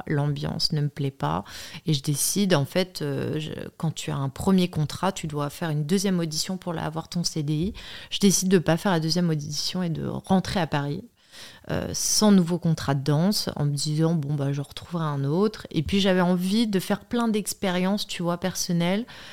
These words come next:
Et c'est là où, euh, bah, voilà, je commence à, à, à voir les clubs et je me dis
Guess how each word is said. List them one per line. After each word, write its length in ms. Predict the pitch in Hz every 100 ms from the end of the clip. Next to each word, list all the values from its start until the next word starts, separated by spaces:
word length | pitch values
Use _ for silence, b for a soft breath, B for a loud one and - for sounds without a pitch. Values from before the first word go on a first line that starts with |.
| 170 B
Et 220 | - 196
c'est 240 | 202 - 165
là 380 | 165 170 202 202
où, 260 | 180 185
euh, 120 | 139 139
bah, 120 | 151
voilà, 220 | 147 202
je 100 | - -
commence 340 | - 170 196 -
à, 220 | 151 139 -
à, 320 | 131 - - -
à 100 | 139
voir 380 | 135 170 196 180
les 180 | 156 165
clubs 480 | - - 233 277 170
et 80 |
je 120 | 160 160
me 60 |
dis 240 | 156 202